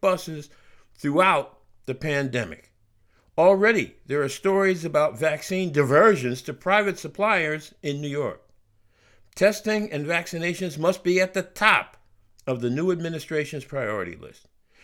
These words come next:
Joe Biden and the Congress must ensure that the pain felt by individual Americans as well as small businesses, that pain must be mitigated and mitigated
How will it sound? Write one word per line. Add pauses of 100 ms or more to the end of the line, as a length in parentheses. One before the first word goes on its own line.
(220)
Joe
Biden
and
the
Congress
must
ensure (400)
that
the
pain
felt
by
individual
Americans
as
well
as
small
businesses, (1160)
that
pain (320)
must
be
mitigated (200)
and
mitigated